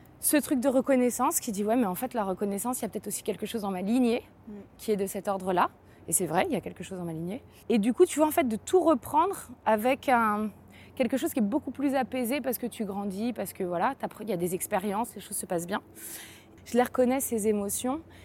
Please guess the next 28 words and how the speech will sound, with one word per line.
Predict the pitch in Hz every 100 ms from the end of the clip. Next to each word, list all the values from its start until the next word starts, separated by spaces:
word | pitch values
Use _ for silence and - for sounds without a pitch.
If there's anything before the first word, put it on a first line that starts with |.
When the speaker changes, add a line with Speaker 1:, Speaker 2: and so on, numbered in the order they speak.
| - -
Speaker 1:
mais | 214 220 240 311 - - - - - - - -
il | 202 208
m'en | 208
a, | 202 - -
il |
y | 185
en | 190
a | - -
une | 254 226
encore | 190 190 190 -
qui | -
me | 190 185 170 170 160 160
tient, | - - 196 269 - - -
c'est | - 202
la | 170
peur. | 151 - - - - - - -
Speaker 2:
Ah, | 214 - - - 190
on |
va | 185
en | 180
Speaker 1:
Et | 196
là, | 196 190
Speaker 2:
parler | 214
de | 202
la | 185
peur. | - 185
Speaker 1:
tu | - 202
vois, | 190